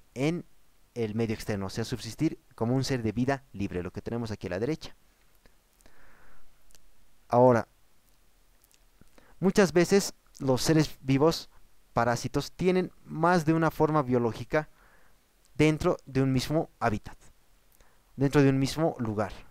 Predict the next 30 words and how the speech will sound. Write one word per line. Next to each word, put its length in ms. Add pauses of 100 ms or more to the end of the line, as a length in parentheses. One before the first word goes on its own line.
(120)
habitable. 540 (480)
Por 160
ejemplo, 480 (640)
eh, 340 (920)
un 120
parásito 460
puede 220
tener 340 (200)
tres, 380 (280)
como 180
en 80
este 160
caso, 240
tres 180
formas 240
biológicas 600 (640)
para 340 (240)
un 220
mismo 260
hospedero. 480 (1300)
¿Por 180
qué 300 (200)
se 360
origina 420
esto? 300 (640)
Porque 480
el 140
parásito 440
puede 340
vivir 380